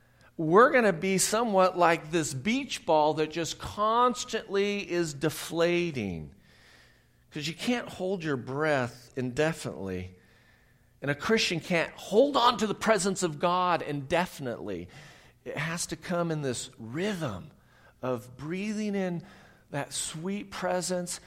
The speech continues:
and then breathing out and then breathing back in. 'Cause you just can't grasp God in, in a, in a, in a snapshot or Instagram, uh, or a tweet and think that you've got him.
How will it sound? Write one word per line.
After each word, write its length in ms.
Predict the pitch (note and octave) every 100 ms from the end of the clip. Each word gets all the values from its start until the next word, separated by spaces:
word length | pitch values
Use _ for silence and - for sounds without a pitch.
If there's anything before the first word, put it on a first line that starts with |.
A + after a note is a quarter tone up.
| - - -
and 160 | D3 D3
then 180 | D3+ C3+
breathing 580 | A#2+ C3+ D#3 D#3 D3 C#3
out 360 | C#3 B2 -
and 120 | G#2+ A#2+
then 140 | B2
breathing 480 | B2 D#3 E3 E3 D#3+
back 380 | D#3 D3+ D3 D#3
in. 380 | D#3 B2 F2 E2+ - - - - - _ _
'Cause 200 | - C#3
you 80 | D3+
just 260 | D3 F3+ -
can't 360 | G#3 F#3+ E3 - - - _ _ -
grasp 560 | B2 D3 F3+ A3 G#3+ - C3+
God 480 | D#3 F3+ F#3 D3+ D3
in, 220 | C#3+ D3
in 240 | D3 D3 C3+
a, 180 | C3 -
in 140 | C#3+
a, 180 | B2+ G#2 -
in 100 | C3+
a 40 | A#2+
snapshot 1000 | - - G3 - - - B2 G2 A2 - - - -
or 280 | D3+ C3+ B2
Instagram, 1000 | G#3 A#3 - E3+ C3+ C3+ A#2 G#2 G#2+ C3 - - - -
uh, 160 | C#3+ C#3
or 240 | - D3 B2+
a 40 |
tweet 480 | B2 - B3+ G3+ E3
and 180 | D#3+ D3+
think 220 | G3+ G3
that 180 | E3+ -
you've 160 | D#3
got 320 | C3+ D#3+ D3+ C#3
him. 340 | B2 E2 D2+